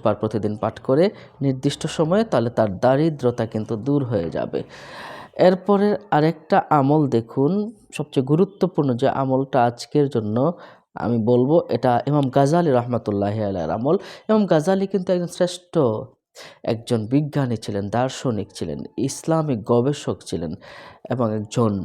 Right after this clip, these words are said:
বুজুর্গ ব্যক্তি ছিলেন। ইমাম গাজালি রহমাতুল্লাহি আলাইহি তিনি বলেছেন, কন্যা দায়গ্রস্ত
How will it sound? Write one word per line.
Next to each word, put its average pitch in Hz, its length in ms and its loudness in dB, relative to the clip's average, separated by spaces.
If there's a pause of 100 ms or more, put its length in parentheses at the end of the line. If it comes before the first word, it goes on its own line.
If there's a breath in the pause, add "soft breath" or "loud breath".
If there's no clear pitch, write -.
(600 loud breath)
বুজুর্গ 143 520 0
ব্যক্তি 113 360 -2
ছিলেন। 95 260 -6
ইমাম 131 240 -2
গাজালি 139 460 0
রহমাতুল্লাহি 117 800 -4
আলাইহি 95 440 0 (520 loud breath)
তিনি 180 240 2 (160)
বলেছেন, 139 520 0 (360)
কন্যা 165 440 2
দায়গ্রস্ত 113 760 -2